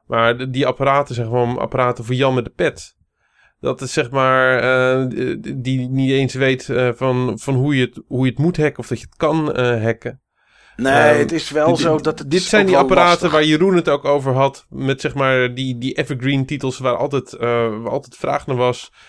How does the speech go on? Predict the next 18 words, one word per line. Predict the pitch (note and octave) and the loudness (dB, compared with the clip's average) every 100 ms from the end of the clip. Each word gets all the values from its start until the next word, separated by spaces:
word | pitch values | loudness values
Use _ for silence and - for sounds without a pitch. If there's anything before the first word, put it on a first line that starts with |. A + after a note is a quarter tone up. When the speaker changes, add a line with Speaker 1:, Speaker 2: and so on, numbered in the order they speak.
| _ | _
Speaker 1:
En | - | -10
dat, | C3 - - | -6 -6 0
eh, | |
Speaker 2:
Ja. | B2+ | 2
Speaker 1:
dat | A2+ C3 | 2 0
mensen | C#3 C#3 C3+ C3 | 0 0 -2 -6
het, | |
zeg | C#3 B2 | -8 -4
maar, | C3+ B2+ | 0 -2
op | A#2 | -2
een | A#2+ | -4
verjaardag | B2 C#3 C#3 C3 - | 0 2 2 0 -4
hadden | B2+ B2+ B2+ | -4 -4 -2
van: | C3+ | -2
"Weet | C3 D3 C#3 | -2 -2 -2
je | |
nog?" | B2 C#3 - _ _ _ _ _ _ _ _ - | -2 -4 -8 _ _ _ _ _ _ _ _ -4
Speaker 2:
Ja, | A#2+ - - | 0 0 -2